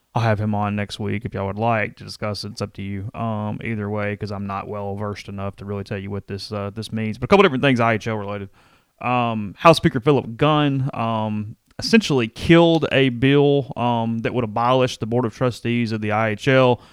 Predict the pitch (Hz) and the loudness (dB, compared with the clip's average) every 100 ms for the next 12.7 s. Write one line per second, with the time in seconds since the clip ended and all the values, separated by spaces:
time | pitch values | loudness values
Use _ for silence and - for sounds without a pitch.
0 | _ _ - 143 123 117 127 120 117 - | _ _ 8 10 10 6 6 6 4 4
1 | 123 127 123 - 127 - 135 127 117 117 | 8 8 8 6 2 2 2 2 4 2
2 | 117 117 - 117 110 113 - 107 123 - | 2 0 -2 -4 0 0 -2 -4 -4 -2
3 | 113 110 107 101 117 117 113 107 - 110 | -2 -2 -4 -2 -2 0 0 -2 -4 -2
4 | 113 107 101 117 113 98 113 117 113 95 | 0 -2 0 0 0 -2 -2 0 0 -2
5 | 113 - 113 110 110 104 101 107 - - | -4 -2 -2 0 -2 -2 -4 -4 -2 0
6 | 175 151 120 113 _ _ _ _ _ 165 | 2 2 2 0 _ _ _ _ _ 6
7 | 165 127 131 143 127 117 120 - 131 - | 8 6 8 8 8 6 2 2 2 8
8 | 185 165 - 117 - 139 151 143 - 123 | 10 10 6 -4 -2 4 4 4 0 -4
9 | - 113 120 127 123 120 120 117 139 131 | -4 -2 0 0 -2 0 0 2 4 4
10 | 123 117 117 110 117 135 - 127 120 120 | 4 4 0 0 4 4 6 2 2 0
11 | 117 120 117 104 98 110 127 127 127 123 | -2 0 0 -2 -2 2 4 6 4 2
12 | 123 120 - 139 123 120 | 0 -6 -2 4 6 4